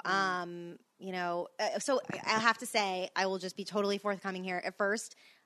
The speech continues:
Speaker 2: I was a hater because she was from Louisiana and she was sixteen when the Baby video came out, and she just became, like,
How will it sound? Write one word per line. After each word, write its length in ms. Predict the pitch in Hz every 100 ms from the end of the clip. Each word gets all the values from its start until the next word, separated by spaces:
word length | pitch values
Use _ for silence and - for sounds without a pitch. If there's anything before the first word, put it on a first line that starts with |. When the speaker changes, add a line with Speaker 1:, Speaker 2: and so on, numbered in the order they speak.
| _ _ 190
Speaker 2:
I 80 |
was 120 | 190 196
a 40 |
hater 400 | 208 311 175 - - _ -
because 520 | 196 247 254 214 214
she 140 | - 196
was 120 | 185
from 220 | - 208
Louisiana 760 | 262 240 196 98 82 131 170 220 - - -
and 680 | 185 196 190 185 185 185 185 - _
she 160 | - 202
was 320 | 180 170 - _
sixteen 1040 | - - - - 220 - - 240 185 214
when 320 | 214 190 190 - -
the 60 |
Baby 300 | 196 180 175
video 360 | 170 170 165 170
came 220 | - 165
out, 300 | 160 170 185 -
and 320 | 190 185 180 -
she 320 | - - 202
just 240 | 175 180 -
became, 320 | 180 185 175
like, 180 | 165